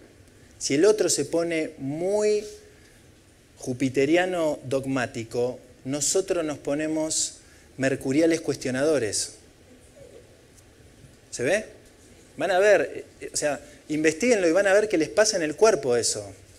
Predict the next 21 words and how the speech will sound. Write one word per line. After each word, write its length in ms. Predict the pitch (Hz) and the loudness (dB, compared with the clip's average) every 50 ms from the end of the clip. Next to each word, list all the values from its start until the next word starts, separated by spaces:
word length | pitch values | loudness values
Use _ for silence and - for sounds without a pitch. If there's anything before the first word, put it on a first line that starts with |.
| - - - - - - - - - - - - - - - - - - _ - - - - - - - - - - _ _ _ - - | -20 -20 -20 -20 -20 -20 -20 -20 -20 -20 -20 -20 -20 -20 -20 -20 -20 -20 _ -20 -20 -20 -20 -20 -20 -20 -20 -20 -20 _ _ _ -10 -2
Y 100 | 139 143 | 2 2
al 120 | 143 147 | 4 4
revés, 580 | 151 160 175 208 208 165 - - - - - - - - - - - - - - | 4 4 6 6 6 6 4 0 -4 -4 -8 -12 -20 -20 -20 -20 -20 -20 -20 -14
si 160 | - - - | -8 -2 2
viene 160 | 143 190 220 | 2 4 4
una 160 | 214 196 175 143 | 4 2 0 2
persona, 800 | 156 147 147 - - 185 185 190 180 170 165 156 143 135 131 123 - - - - - - _ - - - | 2 2 2 2 0 0 0 0 0 0 0 0 -2 -4 -6 -10 -16 -20 -20 -20 -20 -20 _ -20 -8 0
"Todo 220 | - 185 196 196 | 4 6 6 6
es 60 | 180 - | 6 4
posible", 800 | 185 - 147 139 - - 147 131 117 113 110 110 110 110 117 120 - - - - - - - - - | 0 -2 0 0 2 0 0 -2 -2 -4 -6 -6 -6 -8 -8 -10 -16 -20 -20 -20 -20 -20 -20 -16 -6
"No, 320 | - 165 170 165 160 156 - | -2 0 2 2 2 2 2
todo 160 | 190 190 180 | 4 2 2
es 60 | 160 | 2
posible", 720 | - - 135 127 - - 123 117 113 110 110 113 120 123 - - - - - - - - - - - | 2 -2 -2 -2 0 -2 -2 -4 -4 -4 -4 -6 -6 -6 -12 -18 -20 -20 -20 -20 -20 -20 -20 -10 -2
¿qué 120 | - 196 | -2 0
quiere 220 | 196 180 151 131 117 | 2 4 4 4 4
hacer 260 | 110 - 117 113 117 | 4 2 0 -2 -6
uno? 200 | 110 104 104 101 - - - - - - - - - | -6 -8 -10 -12 -14 -18 -20 -20 -20 -20 -16 -8 -4
"No, 140 | 135 117 123 | -4 -4 -2
pará, 260 | - 127 117 104 95 | -2 -4 -4 -4 -4
dale, 400 | 101 107 101 98 92 - - - | -6 -6 -6 -8 -8 -12 -14 -20